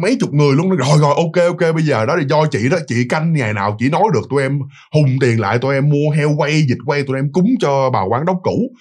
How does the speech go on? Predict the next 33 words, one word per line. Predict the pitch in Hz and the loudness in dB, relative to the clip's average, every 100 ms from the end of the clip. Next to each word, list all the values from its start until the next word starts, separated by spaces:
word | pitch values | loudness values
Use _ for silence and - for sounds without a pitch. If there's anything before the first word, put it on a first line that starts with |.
| - _ - | -20 _ -2
tụi | 143 | 0
em | |
không | 135 | 2
có | 196 208 | 0 -2
tiếc | 240 | -2
tiền | 135 113 | 0 0
đâu." | 135 135 - - - - _ | 0 -2 -4 -18 -20 -20 _
Đó, | 117 139 185 - | -2 0 -2 -6
nhưng | 139 190 220 | 0 2 4
mà | 180 | 2
rồi | 135 127 123 135 | 2 2 2 2
cái | 196 196 180 165 147 | 2 2 0 2 2
lựa | 107 101 127 139 | 2 2 2 2
tới | 170 202 208 | 0 2 2
lựa | 107 101 | 2 2
lui, | 139 143 143 127 | 2 2 0 0
ngày | 107 92 92 | -2 -2 -4
này | 95 92 | -4 -6
ngày | 92 | -4
nọ | 90 101 | -4 -2
nó | 147 | -2
bận | 104 90 | -2 -2
rộn | 107 82 98 139 | -2 -2 -4 -4
quá. | 185 233 269 _ - - | -4 -4 -6 _ -20 -14
Không | - 208 214 | -2 0 2
có | 214 | 2
một | 202 127 | 0 0
cái | 202 | -2
ngày | 180 120 101 90 | 0 0 -2 -4
nào | 95 90 85 | -4 -4 -4
mà | 90 | -4
rảnh, | 87 90 | -4 -2
lúc | 104 143 | 0 0